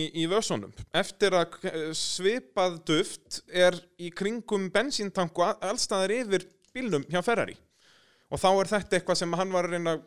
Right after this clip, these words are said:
koma í bensínið í bílnum. Eitthvað svoleiðis. Þú veist, við vitum ekki nákvæmlega hvað, hvað var í gangi þarna. En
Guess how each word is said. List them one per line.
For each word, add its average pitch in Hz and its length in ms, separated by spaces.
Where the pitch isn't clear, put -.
koma 202 320
í 151 80
bensínið 135 560
í 156 80
bílnum. 220 240
Eitthvað 170 280
svoleiðis. 107 380
Þú 170 80
veist, 165 160
við 165 160
vitum 180 240
ekki 165 120
nákvæmlega 156 500
hvað, 147 340
hvað 175 180
var 151 100
í - 40
gangi 143 240
þarna. 113 240
En 151 200